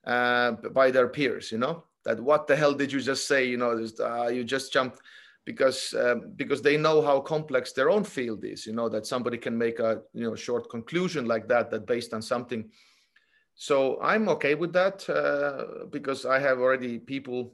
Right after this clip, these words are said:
that are doing things and we are growing. So we know we're doing the right thing and we are attracting more people. Uh, and by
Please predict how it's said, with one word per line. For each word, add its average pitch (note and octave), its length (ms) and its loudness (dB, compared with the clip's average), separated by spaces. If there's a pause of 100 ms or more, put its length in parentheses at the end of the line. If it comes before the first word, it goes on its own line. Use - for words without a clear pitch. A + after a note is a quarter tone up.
that A2+ 320 -2
are A#2 140 0
doing C3+ 400 -4
things D#3+ 340 -8
and B2 160 -4
we A#2 80 -2
are A#2 120 2
growing. A#2 440 -2
So A#2+ 200 -6
we A#2 100 -4
know A#2+ 180 0
we're A#2 100 -2
doing A#2 280 -4
the A2+ 80 0
right A2+ 260 0
thing B2 360 -4 (540)
and A#2+ 180 -4
we B2 120 4
are A#2+ 120 6
attracting A#2+ 580 0
more A#2+ 220 2
people. D#3 520 -6 (520)
Uh, A#2+ 520 2
and A2+ 380 -2
by A2+ 360 2